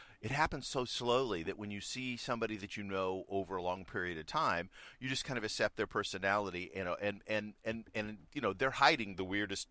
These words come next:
the flakiest, the, the scariest parts of it from everybody, um, or at least they're trying to. Um,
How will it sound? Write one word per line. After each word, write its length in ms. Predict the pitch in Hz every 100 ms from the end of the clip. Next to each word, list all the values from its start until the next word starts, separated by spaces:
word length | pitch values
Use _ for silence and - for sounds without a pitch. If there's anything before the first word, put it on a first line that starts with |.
| -
the 80 | 90
flakiest, 560 | - 107 101 98 95 -
the, 160 | 90 85
the 120 | 87
scariest 520 | - 107 113 95 -
parts 300 | - 110 -
of 140 | 82
it 100 | -
from 140 | - 90
everybody, 480 | 92 82 - - - - - - - -
um, 220 | 78 73
or 140 | 92 107
at 60 |
least 160 | 110 -
they're 100 | 87
trying 400 | - 135 156 110
to. 320 | - 57 50 - - - - - -
Um, 340 | 95 87 85